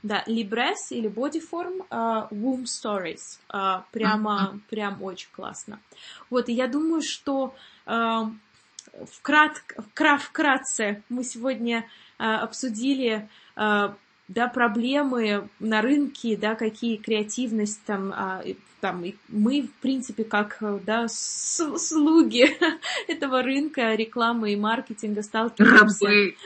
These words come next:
Speaker 1: Рабы, <laughs> да. Э, но на, на самом деле я бы подытожить, а, хотела бы, а, мне в Англии у нас есть, я не знаю, э, есть ли это в Штатах или нет, ам, агентство Contagious. Это, э,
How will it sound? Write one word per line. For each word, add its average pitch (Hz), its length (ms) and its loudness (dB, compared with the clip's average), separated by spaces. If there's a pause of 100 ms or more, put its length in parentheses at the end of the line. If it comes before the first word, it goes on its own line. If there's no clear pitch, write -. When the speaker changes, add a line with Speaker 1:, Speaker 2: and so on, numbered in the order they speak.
Speaker 1:
Рабы, 214 880 4 (180)
<laughs> - 200 -14
да. 214 420 -2 (220)
Э, 226 280 0
но 262 460 -2
на, 233 200 -2
на 226 140 -4
самом 349 240 -2
деле 285 180 0
я 247 180 -2
бы 247 340 0
подытожить, 247 840 -2
а, 214 200 -4
хотела 320 460 -2
бы, 254 320 -4
а, 220 340 -2
мне 233 300 -4 (320)
в 214 320 -10
Англии 359 280 -2
у 269 60 -4
нас 269 160 -8
есть, 254 160 -8
я 247 80 -4
не 254 100 -8
знаю, 247 320 -4
э, 220 160 -2
есть 262 320 -6
ли 247 60 -4
это 233 180 -6
в - 60 -12
Штатах 262 380 -6
или 226 140 -2
нет, 320 240 -4 (380)
ам, 214 480 -2
агентство 262 500 -6
Contagious. 269 880 -4
Это, 233 520 -4 (320)
э, 208 240 -2